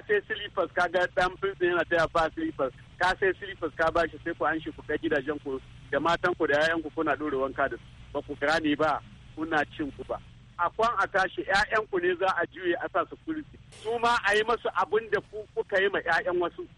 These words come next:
A kwana a tashi iyayen ku ne za su juye suna prison. To don haka kalubale ne ga kowane se-, security da muke da shi Najeriya. Haka police ku manta fa abubuwan da kuke yi haka in ba ku gyara ba haka za a yi gyara da ku.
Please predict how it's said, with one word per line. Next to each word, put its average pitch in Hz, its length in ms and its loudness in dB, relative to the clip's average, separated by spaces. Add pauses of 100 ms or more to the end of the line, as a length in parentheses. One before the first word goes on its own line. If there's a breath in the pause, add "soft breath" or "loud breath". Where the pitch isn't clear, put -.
(300)
A 175 100 2
kwana 240 400 2
a 208 60 2
tashi 226 420 0
iyayen 240 460 4
ku 208 80 0
ne 202 180 4
za 214 140 4
su 185 100 -4
juye 190 300 -4
suna 175 180 -4
prison. - 380 -6 (320)
To 190 100 0
don 226 240 2
haka 233 160 -2
kalubale 196 800 2
ne 180 80 2
ga 160 160 -2 (160)
kowane 214 680 2 (380 loud breath)
se-, 202 220 2 (180)
security 220 480 -8
da 165 80 0
muke 175 240 -4
da 151 80 -4
shi - 160 -14
Najeriya. 131 480 -6 (400)
Haka 311 220 0
police 392 440 0
ku - 140 -6
manta 214 400 0
fa 196 160 0 (320)
abubuwan 233 460 -2
da 196 80 0
kuke 202 260 -4
yi 180 160 2
haka 170 400 -2 (320)
in 220 240 -2
ba 190 160 0
ku 175 80 -4 (220)
gyara 202 360 4
ba 143 220 0 (400)
haka 190 220 -2
za 170 80 2 (100)
a - 20 0
yi 143 60 -2
gyara 147 320 2
da 123 60 -6
ku. - 60 -20